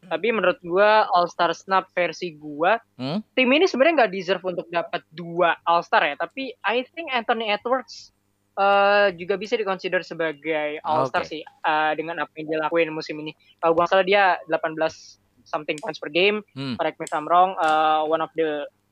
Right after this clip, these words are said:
Speaker 1: flashiest dan explosive guard out there.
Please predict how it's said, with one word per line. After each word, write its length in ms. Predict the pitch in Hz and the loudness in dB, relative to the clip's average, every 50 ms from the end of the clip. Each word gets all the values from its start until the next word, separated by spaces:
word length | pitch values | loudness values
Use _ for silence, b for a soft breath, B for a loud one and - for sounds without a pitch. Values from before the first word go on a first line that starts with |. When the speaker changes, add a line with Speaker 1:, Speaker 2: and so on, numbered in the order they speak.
| _ _ _ _ _ | _ _ _ _ _
Speaker 1:
flashiest 640 | - 160 160 160 - - 175 170 160 156 - - - | -2 0 0 0 0 0 0 0 0 0 -4 -10 -6
dan 280 | - 160 156 156 160 165 | 0 0 0 0 0 -2
explosive 540 | - 151 - - - 156 160 156 - 165 - _ | -6 -8 -8 -6 -4 -2 -2 -2 -2 -6 -10 _
guard 280 | - 160 160 165 - | -2 0 0 2 4
out 160 | 190 - - - | 2 2 2 2
there. 320 | 170 190 208 220 208 - | 2 2 4 2 2 -2